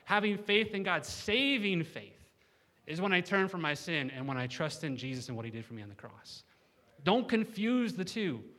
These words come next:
because you can spend a whole lot of your life thinking, "Yes, I have faith in God. Yes, I believe in God." But if you have not yet gazed at what he did for you on the cross, you don't have saving faith, and so you're still dead in your sins. And so many folks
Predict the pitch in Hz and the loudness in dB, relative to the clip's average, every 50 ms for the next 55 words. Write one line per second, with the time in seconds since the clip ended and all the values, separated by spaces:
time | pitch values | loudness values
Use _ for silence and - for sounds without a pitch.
0 | _ _ _ _ _ _ _ - 139 185 175 175 226 214 226 202 - 220 175 - | _ _ _ _ _ _ _ -4 -2 -2 0 0 0 0 0 0 2 2 2 2
1 | - - - 214 233 247 254 247 247 240 233 214 202 208 208 196 175 160 - 196 | 0 0 2 4 4 6 6 4 4 4 2 2 0 0 2 0 0 0 -2 -4
2 | 170 151 143 170 202 220 202 196 202 196 185 170 180 175 175 214 202 180 202 202 | -2 -2 -2 0 2 2 2 2 0 0 2 2 0 0 -2 -4 -4 -4 -4 -6
3 | 196 196 185 170 156 165 214 233 - 226 214 190 185 185 214 208 - 165 151 - | -2 -2 -2 -2 0 0 0 0 0 0 -2 -2 -2 -4 -2 -2 -2 -4 -4 -6
4 | - - - - - 180 180 180 180 185 190 170 139 - 220 247 254 247 254 247 | -8 -18 -20 -4 2 4 4 4 4 2 0 0 4 6 6 6 6 6 4 2
5 | 220 190 220 214 175 170 151 135 123 175 190 220 262 262 262 240 - 240 220 208 | 4 4 2 2 2 0 -6 -2 0 2 4 4 4 4 2 2 2 2 2 2
6 | 214 214 196 175 208 208 208 208 196 185 175 175 170 - 196 175 156 - - - | 2 0 4 4 2 2 2 -2 -2 0 0 0 0 0 0 0 0 -2 -12 -20
7 | - - - 139 202 254 262 262 269 254 220 170 208 226 214 190 - - - - | -18 -14 -4 2 4 4 6 6 4 4 2 2 2 2 2 0 -2 -4 0 0
8 | 233 254 262 262 240 233 220 214 214 - 196 185 175 170 175 175 - 190 175 160 | 2 2 2 2 4 2 2 2 0 0 -2 -2 -2 -2 -6 -2 0 2 2 4
9 | 160 156 151 - - 165 147 123 120 156 170 185 196 190 185 180 185 - 208 214 | 4 2 0 0 -2 -2 -2 -2 -2 -4 -2 -2 -2 -2 -4 -4 -4 -6 -6 -6
10 | 185 147 113 - - - - _ _ _ _ _ _ _ - - - - _ _ | -6 -8 -8 -12 -16 -20 -20 _ _ _ _ _ _ _ -20 -20 -20 -20 _ _
11 | _ - 143 - - - - 226 233 247 269 254 226 226 262 294 294 269 185 - | _ -14 -12 -12 -12 -6 0 2 2 4 4 4 2 2 2 4 4 4 2 0
12 | - - - - 226 240 214 - - | -2 -8 -4 2 2 2 2 0 -4